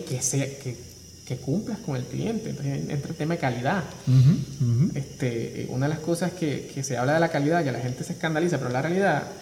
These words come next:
Speaker 1: a mí, la calidad es percepción.
Speaker 2: <laughs>
Speaker 1: Porque
Speaker 2: Sí,
Speaker 1: tú
Speaker 2: sí.
Speaker 1: puedes llegar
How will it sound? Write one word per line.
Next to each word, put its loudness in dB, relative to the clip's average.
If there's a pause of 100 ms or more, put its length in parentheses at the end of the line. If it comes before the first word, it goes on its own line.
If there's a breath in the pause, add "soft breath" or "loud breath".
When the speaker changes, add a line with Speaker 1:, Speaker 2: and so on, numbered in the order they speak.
(520)
Speaker 1:
a -4
mí, -6 (100)
la -4
calidad -4
es -6
percepción. -2 (420)
Speaker 2:
<laughs> 4
Speaker 1:
Porque 8
Speaker 2:
Sí, 6
Speaker 1:
tú 8
Speaker 2:
sí. 6
Speaker 1:
puedes 6
llegar 6